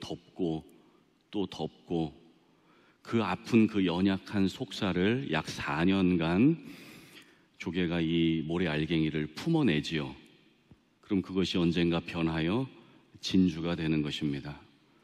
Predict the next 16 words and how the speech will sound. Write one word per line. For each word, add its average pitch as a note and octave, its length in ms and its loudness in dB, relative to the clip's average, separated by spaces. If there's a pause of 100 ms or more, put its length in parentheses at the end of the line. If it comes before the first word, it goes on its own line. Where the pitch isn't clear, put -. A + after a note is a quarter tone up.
(580)
하나님께서 A2+ 640 0
우리의 G2 380 2
삶에 F2+ 420 0
문제들을 F2 600 2
주시는 E2+ 420 -2
것도 D#2 280 -6
이와 E2+ 280 -2
같은 D#2 400 -2
것 D#2 160 -4
같습니다. D2 640 -6 (880)
빨리 A#2+ 240 2
문제를 G#2+ 420 6
처리해야 C#3 600 0
되는 F#2+ 320 4
것들도 F2 460 -2
있지만 D2 640 -2